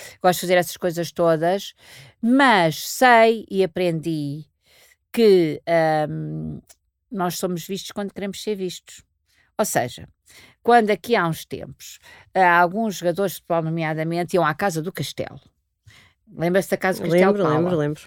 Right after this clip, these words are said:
Speaker 1: Pronto, que a mim não é bem desse tempo.
Speaker 2: Não, não sou desse
Speaker 1: Ah.
Speaker 2: tempo, mas ainda me lembro da Casa do
Speaker 1: <laughs> Pronto.
Speaker 2: Castelo.
Speaker 1: Havia as inaugurações, eh, dos, das Casas do Castelo, de, dos Sachas, do Meu Manta, aquelas coisas todas.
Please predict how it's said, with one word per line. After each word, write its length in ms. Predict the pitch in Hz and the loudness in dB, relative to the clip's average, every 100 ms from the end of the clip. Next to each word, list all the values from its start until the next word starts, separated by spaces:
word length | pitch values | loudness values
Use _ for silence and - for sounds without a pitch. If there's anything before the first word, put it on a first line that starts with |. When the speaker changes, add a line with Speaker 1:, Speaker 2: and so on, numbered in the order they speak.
| - | -8
Speaker 1:
Pronto, 280 | 131 92 - | -6 -6 -8
que 60 | 147 | -8
a 40 | |
mim 140 | 156 170 | -4 -2
não 120 | 208 | 2
é 80 | 233 | 4
bem 140 | 214 | 4
desse 280 | 214 247 - | 4 4 2
tempo. 160 | - 202 | 2 6
Speaker 2:
Não, 180 | 220 | 8
não 120 | 208 202 | 8 6
sou 140 | 208 | 4
desse 200 | 196 202 | 4 4
Speaker 1:
Ah. 40 | - | 6
Speaker 2:
tempo, 200 | 240 262 | 6 8
mas 240 | 226 226 | 8 8
ainda 400 | 208 220 262 294 | 10 10 10 8
me 80 | 285 | 8
lembro 200 | 254 247 | 8 8
da 140 | 247 247 | 6 4
Casa 260 | 240 240 | 4 4
do 60 | 240 | 4
Speaker 1:
<laughs> 20 | |
Pronto. 140 | 208 233 | 6 4
Speaker 2:
Castelo. 380 | 262 - 170 180 - 196 | 4 -2 0 -2 2 4
Speaker 1:
Havia 340 | 226 330 294 | 6 8 8
as 100 | 240 | 8
inaugurações, 960 | 254 220 196 170 151 - 139 127 135 - | 6 6 6 4 2 0 -2 -2 -4 -8
eh, 160 | 123 127 | -6 -4
dos, 360 | 131 127 131 | -4 -6 -8
das 160 | 131 135 | -10 -8
Casas 240 | - 147 139 | -4 -4 -4
do 40 | |
Castelo, 840 | 160 143 240 262 240 190 160 151 139 | -8 -2 6 8 8 6 2 -2 -6
de, 380 | 127 127 127 127 | -6 -6 -6 -8
dos 380 | - 117 - - | -14 -16 -8 2
Sachas, 440 | 214 208 - 147 | 4 4 2 -6
do 80 | 143 | -6
Meu 200 | 139 135 | -4 -2
Manta, 460 | 156 220 208 190 | 2 2 2 -2
aquelas 220 | 165 147 - | -8 -10 -10
coisas 200 | 147 - | -12 -10
todas. 260 | - - | -14 -16